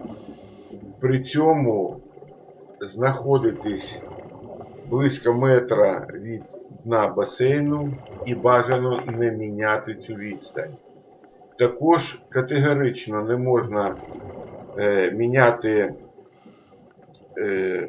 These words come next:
положення тіла, ну і, звісно,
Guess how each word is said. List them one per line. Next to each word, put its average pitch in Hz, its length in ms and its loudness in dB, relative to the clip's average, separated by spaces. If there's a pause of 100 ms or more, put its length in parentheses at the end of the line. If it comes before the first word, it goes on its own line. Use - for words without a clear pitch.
положення 151 880 0 (420)
тіла, 131 540 6 (300)
ну 156 240 2
і, 135 280 -2
звісно, 123 720 2